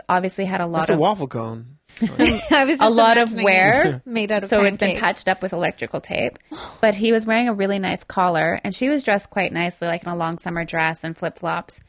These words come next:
Speaker 1: And she sat down beside me and struck up a conversation. And this is, like, a local hero. She's the woman who saved her dog from the raccoon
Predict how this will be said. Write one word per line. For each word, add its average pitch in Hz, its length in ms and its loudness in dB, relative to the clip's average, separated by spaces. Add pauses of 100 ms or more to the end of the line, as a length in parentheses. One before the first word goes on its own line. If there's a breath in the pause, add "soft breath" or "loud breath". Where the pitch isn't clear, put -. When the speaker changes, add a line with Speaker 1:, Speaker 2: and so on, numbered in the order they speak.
(480)
Speaker 1:
And 196 140 -2
she 220 100 -4
sat 226 180 2
down 208 160 0
beside 180 320 0
me 160 260 -4
and 156 400 -6
struck - 320 -4
up 190 100 -6
a 180 60 -12
conversation. 180 760 -6
And 175 280 -8 (340)
this 214 160 -2
is, 233 140 -4
like, 214 200 0
a 190 100 0
local 185 340 0
hero. 185 400 0
She's 202 360 -6
the 196 100 -4
woman 180 280 -4
who 185 140 -6
saved 175 360 -6
her 180 100 -6
dog 160 320 -4
from - 140 -8
the 160 80 -6
raccoon - 500 -8